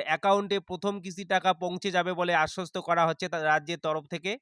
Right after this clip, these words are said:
নির্দিষ্ট উপভোক্তাদের, আহ, ছাড়া অন্য কোনো ব্যক্তির অ্যাকাউন্টে টাকা চলে যাওয়ার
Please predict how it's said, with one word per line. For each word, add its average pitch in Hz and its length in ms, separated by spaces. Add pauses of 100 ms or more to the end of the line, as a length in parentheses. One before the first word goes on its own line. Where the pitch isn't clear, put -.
(440)
নির্দিষ্ট 180 400
উপভোক্তাদের, 208 680
আহ, 175 160
ছাড়া 175 380
অন্য 196 380
কোনো 202 240
ব্যক্তির 180 340
অ্যাকাউন্টে 190 440
টাকা 180 280
চলে 180 300
যাওয়ার 180 220